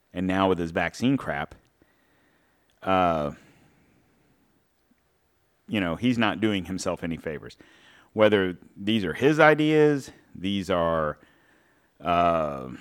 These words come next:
other people's ideas, and he's just reading a script, whatever. Remains to be seen, I guess, right? I will say this about that. Um,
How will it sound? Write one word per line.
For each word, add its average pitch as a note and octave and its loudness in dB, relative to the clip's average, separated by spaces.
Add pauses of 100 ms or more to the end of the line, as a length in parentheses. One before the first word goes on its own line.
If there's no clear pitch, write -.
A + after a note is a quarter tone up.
(1200)
other C#3+ 2
people's D#3 -2
ideas, C#3+ 4
and F#2 -6
he's A2 -2
just F#2 -4
reading G#2 0
a D#2+ -8
script, - 0 (1200)
whatever. G2+ -2 (180)
Remains F#2+ -2
to E2+ -14
be E2 -8
seen, C#2 -12
I B1 -14
guess, B1 -12
right? E2 -6 (920)
I G2+ 2
will B2+ 6
say G#2+ 2
this G2 0
about C#2+ -6
that. A#1 -8 (840)
Um, E2+ -4